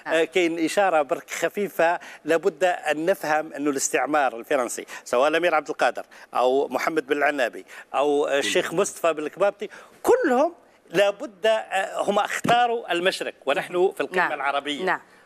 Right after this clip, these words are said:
Speaker 2: ونتحدث عن هذا التواصل الكبير بين هذه الأقطار. ف، آه، آه، لكن الاستعمار الفرنسي كان لابد يزورهم
Speaker 1: نعم.
Speaker 2: إلى ميناء طولون.
Speaker 1: مهم.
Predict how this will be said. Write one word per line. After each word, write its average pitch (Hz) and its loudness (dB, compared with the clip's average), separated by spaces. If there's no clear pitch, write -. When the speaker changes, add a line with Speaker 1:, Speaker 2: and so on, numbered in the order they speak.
Speaker 2:
ونتحدث 156 0
عن 139 -4
هذا 156 0
التواصل 165 0
الكبير 151 0
بين 156 0
هذه 151 0
الأقطار. 135 0
ف، - -2
آه، 233 4
آه، 185 6
لكن 196 -2
الاستعمار 196 0
الفرنسي 240 -2
كان 202 2
لابد 180 -2
يزورهم 175 0
Speaker 1:
نعم. 170 0
Speaker 2:
إلى 185 -2
ميناء 180 0
طولون. 170 4
Speaker 1:
مهم. 165 -10